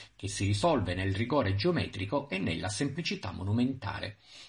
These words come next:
Questo cosiddetto periodo costruttivo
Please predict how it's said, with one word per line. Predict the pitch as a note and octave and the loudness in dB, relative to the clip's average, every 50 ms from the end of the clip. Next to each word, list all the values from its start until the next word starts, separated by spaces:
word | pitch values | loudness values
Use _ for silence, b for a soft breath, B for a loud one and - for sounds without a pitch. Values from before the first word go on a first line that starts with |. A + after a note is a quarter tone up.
| B | B
Questo | _ - A#3 A3 - C#3 G#2+ | _ -4 -4 0 0 -2 0
cosiddetto | G2+ A#2 G#2 A#2 G#2+ G#2+ C#3+ D3+ D3+ - A2 | 0 -2 0 0 0 2 0 0 -2 -4 -4
periodo | - G2+ G2+ A#2 C3+ B2+ A2 F#2+ - | 0 2 2 4 4 2 2 0 -2
costruttivo | - - - - - - G#2 G2+ - - - B2 F#2+ F2 G#2 C3 C3 B | -4 -8 -10 -6 -4 -4 -4 -4 -6 -4 -2 -2 0 0 0 -2 -2 B